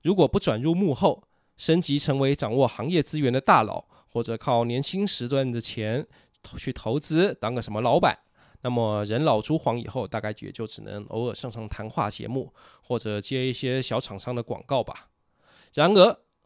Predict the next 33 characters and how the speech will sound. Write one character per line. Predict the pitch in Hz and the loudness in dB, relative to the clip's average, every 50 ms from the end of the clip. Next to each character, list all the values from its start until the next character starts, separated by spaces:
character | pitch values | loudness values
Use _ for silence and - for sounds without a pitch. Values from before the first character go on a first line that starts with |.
| _ _ _ _ _ _ | _ _ _ _ _ _
佟 | - - - 156 180 254 | -6 -2 -2 0 0 2
丽 | 277 320 294 240 170 | 2 2 2 4 4
娅 | 151 120 101 110 | 4 2 2 0
这 | - - 135 | -4 -4 -2
个 | 135 | -2
名 | 120 113 113 131 143 | -2 -2 -2 -4 -6
字 | - 113 | -6 -6
变 | - 151 139 123 | -4 -4 -4 -4
成 | - - 113 113 | -4 -4 -6 -6
“了 | 131 | 0
乐 | 151 190 247 208 147 127 | 6 8 8 8 8 6
子”， | - - - - - _ _ _ _ _ _ _ _ _ _ _ _ | 2 -4 -10 -12 -16 _ _ _ _ _ _ _ _ _ _ _ _
这 | _ - - 196 160 | _ 2 4 4 6
就 | - 156 151 131 | 6 6 4 4
会 | - 143 - | 4 2 4
带 | - 196 143 127 | 6 6 6 6
来 | 127 120 | 6 4
一 | 123 135 | 2 2
种 | 131 - 117 113 107 | 0 0 -2 -4 -4
持 | - - - - 101 107 139 | -4 -4 -4 -4 -6 -6 -6
续 | 147 - - 214 180 135 | -6 -6 -6 -4 -4 -4
不 | - - 147 | -4 -4 -4
衰 | 127 - - 139 135 143 147 | -4 -4 -2 0 0 0 0
的 | 135 120 113 | 0 0 0
热 | 120 147 180 151 123 113 | 2 2 4 4 4 2
度。 | - 151 - - _ _ _ _ _ _ _ _ _ _ _ _ _ _ | 2 0 -2 -4 _ _ _ _ _ _ _ _ _ _ _ _ _ _
我 | _ 117 117 | _ -2 0
敢 | - 120 113 113 | 0 0 -2 -2
说， | - - 127 127 135 - - _ _ _ _ _ _ _ | 0 2 2 2 2 0 -4 _ _ _ _ _ _ _
光 | - - 110 208 226 | 2 4 4 4 4
凭 | - - 139 123 131 | 2 0 -2 -2 0
这 | 143 165 147 123 | 2 4 4 2
点， | - 113 73 - | 2 -2 -8 -12